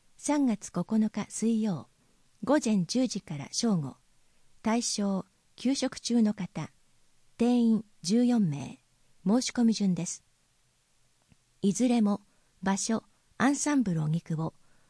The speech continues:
荻窪五の十五の十三。申し込み問い合わせ。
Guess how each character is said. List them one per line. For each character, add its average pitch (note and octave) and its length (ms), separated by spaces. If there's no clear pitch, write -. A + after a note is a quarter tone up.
荻 A#3+ 260
窪 A3 380
五 C4+ 160
の G#3 160
十 A3 260
五 E3+ 160
の D3 140
十 F#3+ 200
三。 C#3 300
申 A#3 160
し - 120
込 A#3+ 160
み A3+ 160
問 G3+ 260
い F#3+ 60
合 F#3 80
わ F3+ 80
せ。 - 260